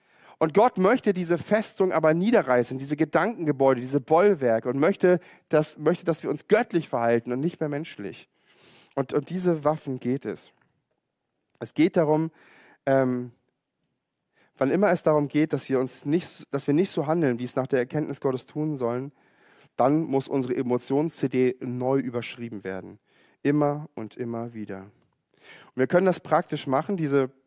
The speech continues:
oder wie machen wir das praktisch, diese Emotions-C D neu zu überschreiben? Ähm, ich habe euch da ein paar Punkte mitgemacht, oder wie Paulus sagen würde, diese Gedankengebäude und Bollwerke zu zerstören, die tief in uns drin sind. Ähm,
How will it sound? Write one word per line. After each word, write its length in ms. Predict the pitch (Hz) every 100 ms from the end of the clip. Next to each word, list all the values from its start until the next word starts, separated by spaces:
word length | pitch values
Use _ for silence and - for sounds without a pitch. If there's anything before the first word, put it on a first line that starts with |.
| -
oder 140 | 127
wie 60 | 120
machen 220 | 123 175
wir 60 | 180
das 120 | 175
praktisch, 420 | - 180 - 180
diese 240 | - 143
Emotions-C 760 | 147 147 143 151 151 151 - 143
D 120 | 139
neu 160 | 139 147
zu 140 | -
überschreiben? 580 | 139 131 - 135 135 143 - - _
Ähm, 240 | - 127 123
ich 120 | 131
habe 120 | 127
euch 60 | 143
da 80 | 135
ein 100 | 131
paar 100 | 123
Punkte 280 | 156 185
mitgemacht, 540 | 156 - 147 151 151 -
oder 260 | 131 120
wie 60 | 117
Paulus 320 | - 135 135
sagen 200 | 131 123
würde, 260 | 123 120 117
diese 340 | _ 120 117
Gedankengebäude 720 | 117 113 139 160 139 131 127
und 60 | 117
Bollwerke 420 | 127 156 147 147
zu 100 | 143
zerstören, 380 | - 131 143 135
die 80 | 123
tief 180 | 143 135
in 60 |
uns 120 | 127
drin 200 | - 143
sind. 240 | 143 143 - _ _ - - -
Ähm, 500 | 127 123 120 117